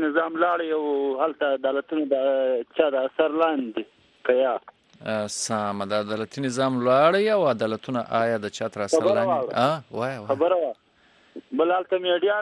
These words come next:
Speaker 1: نه ده، ازاده میډیا نه ده تللې.
Speaker 2: ښه، دا خو د پیر صاحب ته یو
Speaker 1: او
Speaker 2: بل پوینټ په لاس
Speaker 1: او بل
Speaker 2: ورکړ.
Speaker 1: بل،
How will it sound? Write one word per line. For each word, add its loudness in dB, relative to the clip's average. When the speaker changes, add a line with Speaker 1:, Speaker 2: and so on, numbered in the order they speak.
Speaker 1:
نه -8
ده، 0
ازاده 0
میډیا 0
نه -4
ده -2
تللې. -4
Speaker 2:
ښه، -4
دا 0
خو -4
د -12
پیر -2
صاحب -2
ته 0
یو -2
Speaker 1:
او 4
Speaker 2:
بل 4
پوینټ 2
په 0
لاس 4
Speaker 1:
او 4
بل 6
Speaker 2:
ورکړ. 0
Speaker 1:
بل، 2